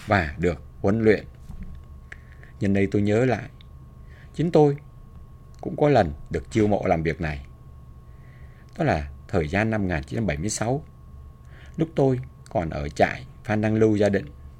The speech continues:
Thời gian này mới bị bắt không lâu, các tù nhân còn đang bị thẩm vấn khai thác. Mở ngoặc, trong tù cộng sản gọi là làm việc, đóng ngoặc.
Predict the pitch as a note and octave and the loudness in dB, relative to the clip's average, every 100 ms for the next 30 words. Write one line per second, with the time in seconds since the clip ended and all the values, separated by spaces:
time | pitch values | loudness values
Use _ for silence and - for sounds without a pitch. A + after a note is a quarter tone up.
0 | - - - - - - - - - F#2+ | -20 -20 -20 -20 -20 -18 -18 -14 0 4
1 | C#3 D3 C3+ G#2 E2 C#2 - - - - | 6 4 4 0 0 -4 -14 -16 -16 -16
2 | - - D3+ A2 D3 D#3+ B2 A2+ A2 G#2+ | -8 0 2 4 0 -2 -2 2 4 2
3 | G#2+ - - - - - D3 C#3+ F2+ D2 | -2 -14 -18 -18 -14 -8 0 2 2 2
4 | A2 G#2+ - - - - - F#2+ C3 C3 | 0 -2 -8 -14 -14 -10 0 2 4 2
5 | - - - - - - - E2 D#2 G#2 | -2 -10 -18 -18 -18 -10 -2 -2 2 2
6 | D3 - B2+ A2+ C3 D3 - - - - | 2 -2 -4 -2 -2 -4 -6 -18 -20 -20
7 | - - - - - - - F#2 D#2 F2+ | -20 -20 -20 -20 -20 -20 -6 -2 0 0
8 | - - - - - G#2+ G#2+ G#2 D2 - | -4 -14 -18 -12 -2 0 6 4 4 -2
9 | - - C#2+ D#2 E2+ F2+ F2+ F2 D2 - | -2 -4 -4 -4 -2 -2 2 0 0 -4
10 | F2+ D#2+ C#2+ E2 D2+ - - F2+ A#2 E2 | -2 -2 0 -2 -2 -12 -6 -2 0 -2